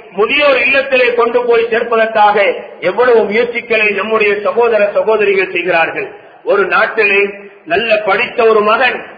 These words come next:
நல்ல படித்த ஒரு மகன், பட்டம் பதவியோடு வாழக்கூடியவன், என்னை சந்திப்பதற்காக நண்பர்கள் வருவார்கள் என்பதை நினைத்து, இந்த வயது முதிர்ந்த தாய் என்னுடைய வீட்டில் இருந்தால்,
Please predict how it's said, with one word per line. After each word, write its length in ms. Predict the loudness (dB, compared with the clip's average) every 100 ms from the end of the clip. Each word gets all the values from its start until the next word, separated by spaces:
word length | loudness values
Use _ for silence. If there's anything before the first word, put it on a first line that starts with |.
| -20 -10
நல்ல 280 | -6 -4 -2
படித்த 440 | 0 -2 0 2
ஒரு 160 | 4 4
மகன், 440 | 2 0 -2 -6 -16 -10 -2
பட்டம் 440 | -2 0 -4 0
பதவியோடு 500 | 0 2 2 2 4 2
வாழக்கூடியவன், 960 | 2 2 2 0 2 2 2 0 -6 -14 -10
என்னை 420 | -6 -2 -2 -2 -2
சந்திப்பதற்காக 840 | -4 -2 0 0 0 0 0 0
நண்பர்கள் 500 | -2 -2 0 0 2
வருவார்கள் 540 | 2 2 2 2 0 -2
என்பதை 380 | 0 0 0
நினைத்து, 600 | 0 0 0 -2 -4 -4 -8 -14 -20 -10
இந்த 300 | -6 -4 -2
வயது 320 | 0 0 0
முதிர்ந்த 460 | 0 0 0 0 -2
தாய் 540 | 0 0 0 -2 -6 -16 -12
என்னுடைய 460 | -8 -2 0 2 2
வீட்டில் 520 | 0 0 0 0 0
இருந்தால், 720 | 0 0 2 2 0 -4 -12